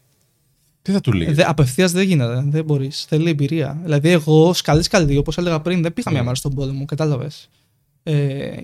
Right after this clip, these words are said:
Speaker 2: και, ας πούμε, πήγα τρεις φορές στην Ουκρανία, έκανα τρία διαφορετικά ταξίδια.
Speaker 1: Mm.
Speaker 2: Την πρώτη φορά που ήταν η πρώτη, ε, εβδομάδα του πολέμου, που ήταν πολύ έντονα τα πράγματα, πήγα μέχρι το Λεβί, που είναι πολύ κοντά στα πολωνικά σύνορα, το οποίο όντως ήταν έντονο, αλλά δεν είχε εκεί μάχη, κατάλαβες.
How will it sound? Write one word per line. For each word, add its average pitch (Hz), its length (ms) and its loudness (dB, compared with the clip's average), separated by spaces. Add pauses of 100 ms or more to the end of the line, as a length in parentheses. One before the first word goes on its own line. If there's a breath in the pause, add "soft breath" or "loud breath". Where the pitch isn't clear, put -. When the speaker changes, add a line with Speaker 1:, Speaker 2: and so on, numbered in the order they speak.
Speaker 2:
και, 156 140 2
ας 147 100 2
πούμε, 196 120 0
πήγα 196 240 0
τρεις 202 200 0
φορές 165 180 2
στην 160 120 0
Ουκρανία, 147 260 0
έκανα 165 240 -2
τρία 170 280 -2
διαφορετικά 160 400 -2
ταξίδια. 143 600 -4 (240)
Speaker 1:
Mm. 104 40 -8 (340)
Speaker 2:
Την 147 140 0
πρώτη 175 240 4
φορά 202 160 4
που 180 60 -2
ήταν 214 180 6
η 202 80 4
πρώτη, 202 720 0
ε, 131 200 -2 (280)
εβδομάδα 147 360 4
του 156 100 0
πολέμου, 147 360 8
που 156 80 2
ήταν 196 200 2
πολύ 185 380 2
έντονα 170 240 6
τα 147 80 4
πράγματα, 139 600 -4 (200)
πήγα 226 220 0
μέχρι 247 240 0
το 233 140 2
Λεβί, 220 280 4
που 214 120 -2
είναι 233 140 0
πολύ 226 180 -2
κοντά 262 140 2
στα 175 120 0
πολωνικά 151 400 2
σύνορα, 139 480 -2 (300 soft breath)
το - 100 -4
οποίο 214 200 4
όντως 277 220 0
ήταν 170 260 4
έντονο, 147 440 4
αλλά 180 120 0
δεν 285 180 0
είχε 254 200 2
εκεί 156 240 2
μάχη, 147 640 4
κατάλαβες. 147 600 2